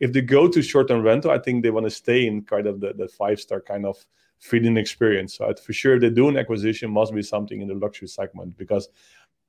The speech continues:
they will not take the risk as well to take it, to go more into, like, uh, less than five stars, right? If you go, for example, Best Western, for example, if they will do something more into vacation rental, yeah, they have different brands, they have different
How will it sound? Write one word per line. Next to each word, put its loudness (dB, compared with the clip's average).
they 6
will 4
not 4
take 4
the 4
risk 2
as -4
well 4
to -12
take 0
it, -12
to -18
go 4
more 2
into, -4
like, -8
uh, -10
less 2
than 0
five -4
stars, -2
right? -2
If -2
you 2
go, 4
for 0
example, 0
Best 2
Western, 0
for -8
example, -8
if -6
they 0
will 0
do 0
something -4
more 2
into -4
vacation -2
rental, -2
yeah, 0
they 2
have 0
different 0
brands, 2
they 2
have 0
different 0